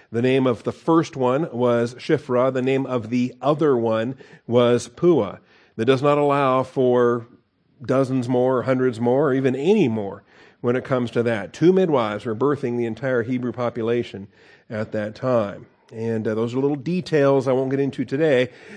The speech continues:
but those are critical when you, uh, examine the big numbers in the book of Numbers and when you examine the, uh, the number of the tribes and the firstborn and, and some of the other details there.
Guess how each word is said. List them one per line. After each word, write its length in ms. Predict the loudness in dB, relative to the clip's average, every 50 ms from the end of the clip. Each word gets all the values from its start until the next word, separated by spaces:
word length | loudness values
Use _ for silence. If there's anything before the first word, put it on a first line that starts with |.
| -10 -4
but 100 | 0 2
those 180 | 2 2 2 0
are 80 | -2 -6
critical 560 | -6 0 4 4 4 4 4 2 0 0 0
when 120 | 0 0
you, 200 | -2 -2 -4 -4 -4 -4
uh, 100 | -2 -2
examine 520 | -2 -2 -2 0 2 2 2 2 0 0
the 80 | -2 0
big 240 | 0 0 0 2 0
numbers 380 | 0 2 2 0 -2 -2 -2
in 80 | -2 -4
the 60 | -2
book 160 | -2 -2 -2 -2
of 80 | -2
Numbers 360 | -2 -2 -2 -2 -2 -4 -4
and 80 | -4 -6
when 80 | -4 -2
you 120 | 0 -2
examine 560 | -2 -2 -2 -2 0 0 0 0 -2 -4 -4 -10 -16 -20 -20 -20 -20 _ _
the, 400 | -4 0 2 2 2 2 2 2
uh, 280 | 2 2 2 0 0 -2
the 140 | -2 -2 0
number 400 | 2 2 0 0 0 0 0 0
of 80 | -2
the 80 | -4 -8
tribes 720 | -8 -2 0 2 2 2 2 2 2 0 -2 -6 -6 -6
and 160 | -6 -4 -6
the 60 | -6
firstborn 800 | -4 -2 -2 -2 -2 -4 -4 -2 0 0 2 2 2 0 0 -2
and, 200 | -4 -6 -6 -6
and 400 | -6 -6 -6 -6 -6 -8 -10 -10
some 160 | -8 -6 -4
of 40 | -2
the 120 | -2 -2
other 120 | -2 -4 -6
details 580 | -6 -6 -8 -8 -8 -8 -8 -8 -8 -10 -8
there. 360 | -6 -6 -4 -4 -6 -8 -12